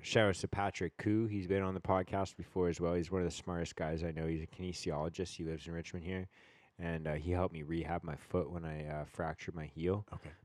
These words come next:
Speaker 1: But
Speaker 2: beauty.
Speaker 1: he, um, him and I bond over concussions because
Speaker 2: Right.
Speaker 1: we've had so many
Speaker 2: Right.
Speaker 1: together.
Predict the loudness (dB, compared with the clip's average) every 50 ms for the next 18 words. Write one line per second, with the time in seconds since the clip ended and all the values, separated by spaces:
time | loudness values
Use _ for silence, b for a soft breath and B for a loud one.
0 | -2 2 4 4 4 2 2 -2 -2 0 2 2 2 2 2 0 -2 -4 -6 -10
1 | -14 _ _ _ _ _ _ _ B B B B B B B -2 0 2 4 4
2 | 4 4 2 2 0 0 0 2 0 0 -2 -2 -4 -4 -4 -4 -6 -8 -8 -12
3 | -12 -6 -4 -4 -4 -4 -6 -8 -10 -12 -14 -16 -16 -16 _ -4 0 0 2 2
4 | 0 -2 -2 -2 -2 -2 -2 -2 -2 -2 -2 -2 -4 -4 -4 -4 -4 -4 -4 0
5 | 2 2 4 6 6 6 4